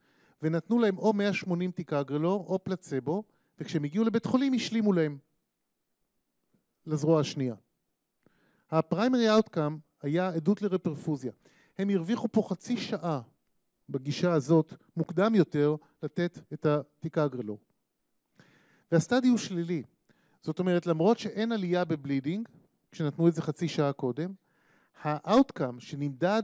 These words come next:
ב-S T resolution או ב-T M E שלוש flow היה אותו דבר בשתי הזרועות. לא הצלחנו להראות שמתן של טיקגרלור חצי שעה מוקדם יותר שינה משהו בעדות לרפרפוזיה. אבל היה כן אאוטקאם אחד שהיה סקונדרי אאוטקאם,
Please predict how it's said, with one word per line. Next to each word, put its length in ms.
ב-S 360
T 20
resolution 600
או 60
ב-T 180
M 100
E 40
שלוש 460
flow 220
היה 120
אותו 260
דבר 240
בשתי 300
הזרועות. 440
לא 160
הצלחנו 460
להראות 500
שמתן 520
של 160
טיקגרלור 720
חצי 280
שעה 320
מוקדם 420
יותר 340
שינה 460
משהו 540
בעדות 420
לרפרפוזיה. 680
אבל 240
היה 200
כן 420
אאוטקאם 380
אחד 400
שהיה 560
סקונדרי 640
אאוטקאם, 380